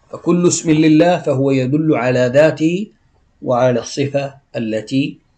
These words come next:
يتضمنها، مثل الرحمن تدل على الرحمة، الرحمن والرحيم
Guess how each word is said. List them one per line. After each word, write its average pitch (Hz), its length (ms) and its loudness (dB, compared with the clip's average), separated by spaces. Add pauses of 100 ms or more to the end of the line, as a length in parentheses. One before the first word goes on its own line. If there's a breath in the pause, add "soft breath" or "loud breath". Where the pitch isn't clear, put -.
(500 soft breath)
يتضمنها، 120 880 -4
مثل 233 240 0
الرحمن 180 640 0 (140)
تدل 131 400 -2
على 127 480 -2 (640)
الرحمة، 113 580 -6
الرحمن 117 600 -6
والرحيم 123 640 -6